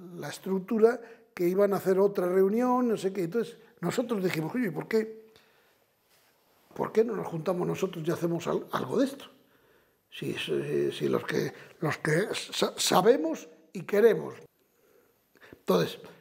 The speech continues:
nos juntamos y de-, di-, desarrollamos un proyecto y, y hicimos un, eh, un proyecto de, de,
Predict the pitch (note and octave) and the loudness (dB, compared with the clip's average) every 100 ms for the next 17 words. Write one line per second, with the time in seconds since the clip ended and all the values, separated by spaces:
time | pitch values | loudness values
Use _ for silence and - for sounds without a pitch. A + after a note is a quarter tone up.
0 | _ F#3 E3+ F3+ F#3 C#4 F4 E4+ C#4 F#3 | _ -2 0 2 6 6 6 0 -2 -6
1 | E3 D3+ - - D#3 D#3+ - - - - | -4 -4 -6 -6 -6 -6 -6 -6 -4 -4
2 | - C#2 - C#2+ - - - - - C4 | -4 -6 -6 -8 -10 -12 -10 -10 -8 -8
3 | E4+ - - - - - G#3 G3+ F#3 F3 | -8 -12 -20 -20 -16 0 4 4 4 2
4 | E3 D#3+ G3+ - - _ _ _ _ _ | 0 -2 -6 -12 -20 _ _ _ _ _
5 | - F#3 D3+ - F3+ G3+ G3 - F3+ D3+ | -6 -2 -2 0 2 2 0 -2 -4 -4
6 | - D3 D#3 C3+ D#3 D#3 F3 E3 - D#3+ | -4 -2 -2 -2 -2 0 0 0 -6 -10
7 | C#3+ C#3 C#3 | -4 -4 -4